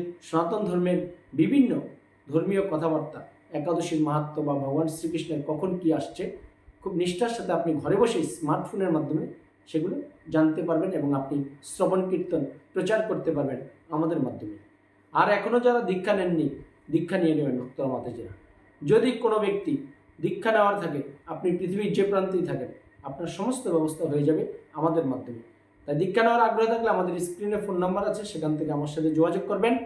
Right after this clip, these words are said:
সস-, সঠিক শাস্ত্রীয় সিদ্ধান্ত আপনি পেয়ে যাবেন। তাই এখন আসি মূল পর্বে, যে আমরা এই যে দীর্ঘ ভগবান শ্রীকৃষ্ণের কৃপা সঞ্চয় করলাম দীর্ঘ এক মাস, দামোদর মাসে কী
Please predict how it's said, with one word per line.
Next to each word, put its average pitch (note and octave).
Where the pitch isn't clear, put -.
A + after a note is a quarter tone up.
সস-, F3+
সঠিক F#3
শাস্ত্রীয় F#3
সিদ্ধান্ত D3+
আপনি C#3+
পেয়ে A2+
যাবেন। -
তাই F3+
এখন G3
আসি A#3+
মূল G#3
পর্বে, D3
যে F3
আমরা G3+
এই A3+
যে B3
দীর্ঘ G3
ভগবান E3+
শ্রীকৃষ্ণের A3
কৃপা F#3+
সঞ্চয় F#3
করলাম E3
দীর্ঘ D3+
এক C#3+
মাস, C#3
দামোদর F3+
মাসে F#3
কী F#3+